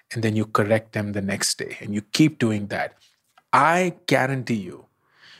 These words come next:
you will be a completely changed person when it comes to confident speaking at the end of these ninety days if you were to do this. Number three, sugar craving. We live in a culture that thrives on sugar. And whenever you feel like having sugar,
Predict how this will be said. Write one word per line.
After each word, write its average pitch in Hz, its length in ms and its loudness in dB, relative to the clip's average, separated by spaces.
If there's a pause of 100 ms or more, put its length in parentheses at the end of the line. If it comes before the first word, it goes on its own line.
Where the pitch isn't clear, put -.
you 120 180 4
will 117 120 6
be 110 140 2
a 107 60 2
completely 110 480 -2
changed - 300 -2
person - 340 -2 (200)
when 107 140 0
it 104 80 -4
comes 107 200 -4
to - 80 -4
confident 107 460 -2
speaking 156 420 0 (680)
at 101 140 -2
the 107 100 0
end 101 120 -4
of 101 80 -10
these 107 200 -4
ninety 104 220 -4
days - 200 -4
if - 160 -6
you 202 60 0
were 196 120 -2
to 190 80 -8
do 185 200 -10
this. - 240 -8 (1080)
Number 135 140 6
three, - 360 4 (280)
sugar 156 320 4
craving. 160 420 2 (400)
We 185 220 6
live 196 360 6
in 180 160 0
a 185 60 2
culture 185 420 4
that 160 260 0
thrives 180 440 4
on 160 140 -2
sugar. 160 560 4 (440)
And 147 140 0
whenever 170 320 4
you 180 140 2
feel 208 260 4
like 190 220 4
having 151 340 2
sugar, 131 560 2